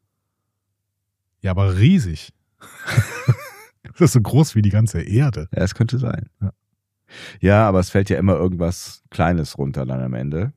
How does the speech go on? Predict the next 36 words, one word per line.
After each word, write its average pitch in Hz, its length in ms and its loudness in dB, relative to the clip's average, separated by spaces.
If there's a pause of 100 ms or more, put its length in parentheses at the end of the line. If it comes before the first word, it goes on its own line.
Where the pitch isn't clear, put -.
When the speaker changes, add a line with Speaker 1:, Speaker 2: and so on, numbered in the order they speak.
(120)
Speaker 1:
Genau. 87 220 -8 (220)
Es - 120 -20
war 104 140 0
Speaker 2:
Aber 117 100 6
ich, 123 160 2 (160)
hab 107 80 2
ich, 113 140 0
ne, 113 260 2
Reality-Check 143 880 0
hier. 160 200 0
Speaker 1:
Ja. 180 160 0 (760)
Speaker 2:
Ähm, 110 240 0
sie 98 200 -2
haben 120 100 4
nicht 147 160 0
gezeigt, 139 360 -2
dass 131 120 0
sie 131 60 -4
mal 113 180 0
eben 123 160 -2
schnell 120 160 0
die 113 80 2
Butter 120 240 2
wegbekommen. 92 640 -2
Also 101 240 -2
das 98 340 -4 (400)
deckt 113 240 0
deine 117 180 4
Gesch-, 113 360 -2
deine, 113 260 2
deine 107 220 0
Geschichte 113 340 -4
aus 107 80 -2
deiner 107 220 -2
Küche 92 280 -4
da. 57 220 -8